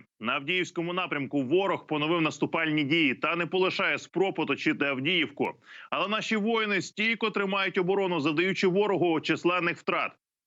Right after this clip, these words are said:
Так, минулої доби втрати ворога на цьому напрямку склали вбитими та пораненими. Майже дев'ятсот російських окупантів знищено та пошкоджено майже п'ятдесят танків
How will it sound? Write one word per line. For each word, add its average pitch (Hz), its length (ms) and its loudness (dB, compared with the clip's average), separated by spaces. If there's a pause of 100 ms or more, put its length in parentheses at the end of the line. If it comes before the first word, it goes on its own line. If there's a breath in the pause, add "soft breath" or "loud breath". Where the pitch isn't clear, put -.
Так, 160 180 -4
минулої 170 320 2
доби 180 300 0
втрати 170 440 -2
ворога 165 480 0
на 143 120 0
цьому 165 340 -2
напрямку 165 500 0
склали 175 400 2
вбитими 147 520 0
та 143 140 -2
пораненими. 147 600 0 (340 soft breath)
Майже 147 580 0
дев'ятсот 175 720 0
російських 143 460 0
окупантів 143 640 0
знищено 165 540 -2
та 135 120 -2
пошкоджено 156 640 -2
майже 156 360 0
п'ятдесят 151 680 -2
танків 180 420 -2